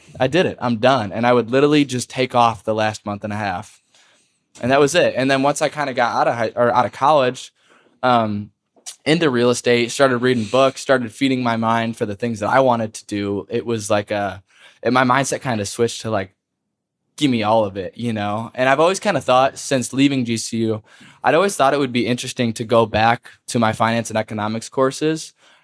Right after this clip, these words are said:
having the knowledge of markets that I do now. Um,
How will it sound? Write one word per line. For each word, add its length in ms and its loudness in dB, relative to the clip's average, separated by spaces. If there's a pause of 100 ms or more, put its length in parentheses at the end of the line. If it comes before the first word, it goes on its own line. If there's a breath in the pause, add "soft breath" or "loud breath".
having 320 2
the 80 -2
knowledge 460 2
of 160 -2
markets 460 -4
that 100 0
I 100 2
do 280 -4
now. 580 0 (520 soft breath)
Um, 640 0